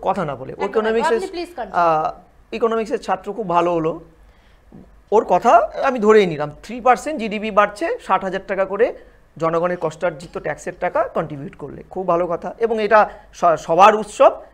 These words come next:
Speaker 1: ফলে এটা ধর্মনিরপেক্ষতা ধ্বংস হচ্ছে না, নষ্ট হচ্ছে না। ও কি জানে সাধারণ কর্মচারী এ রাজ্যে যত সংখ্যায় এই মুহূর্তে বর্তমান, অর্থাৎ যাদের ভারতবর্ষে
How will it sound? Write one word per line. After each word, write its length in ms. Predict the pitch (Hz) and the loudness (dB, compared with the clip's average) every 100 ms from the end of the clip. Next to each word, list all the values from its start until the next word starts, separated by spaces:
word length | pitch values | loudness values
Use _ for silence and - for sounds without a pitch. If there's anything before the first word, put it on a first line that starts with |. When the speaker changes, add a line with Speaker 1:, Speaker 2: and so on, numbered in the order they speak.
| _ | _
Speaker 1:
ফলে 180 | - 277 | 4 10
এটা 160 | 240 240 | 10 8
ধর্মনিরপেক্ষতা 760 | 190 196 196 190 202 240 269 | 0 -2 -4 -4 -4 2 4
ধ্বংস 340 | 302 190 185 190 | 4 4 -2 -2
হচ্ছে 320 | 175 175 - | -4 -4 -4
না, 100 | 254 | -2
নষ্ট 280 | 214 160 - | -4 -6 -10
হচ্ছে 300 | 139 - 143 | -12 -14 -16
না। 120 | 135 - - _ _ _ _ _ _ - _ - | -18 -20 -20 _ _ _ _ _ _ -20 _ -12
ও 40 | 165 | -10
কি 140 | 240 | -8
জানে 480 | 165 147 220 190 - - _ _ _ _ _ - - | -4 2 2 2 -2 -14 _ _ _ _ _ -20 -20
সাধারণ 500 | - 156 160 190 254 | -10 -6 -2 0 0
কর্মচারী 640 | 247 175 185 - 214 240 - - | 2 0 0 -2 -2 -2 -8 -4
এ 100 | 175 | 0
রাজ্যে 400 | 165 156 180 214 | 0 0 -2 -2
যত 240 | 160 151 | -2 -6
সংখ্যায় 420 | 196 269 302 247 | -4 -4 2 2
এই 120 | 196 | 2
মুহূর্তে 420 | 180 170 165 - 156 - | 0 -4 -6 -8 -10 -10
বর্তমান, 460 | 147 139 - 156 302 - | -12 -10 -6 -4 -4 -4
অর্থাৎ 260 | 185 285 175 | -4 -2 0
যাদের 500 | 165 170 277 - - _ _ _ 131 | 2 4 4 2 -16 _ _ _ -6
ভারতবর্ষে 880 | 143 202 202 - - - 196 - | 0 0 0 -18 -12 -4 -4 -2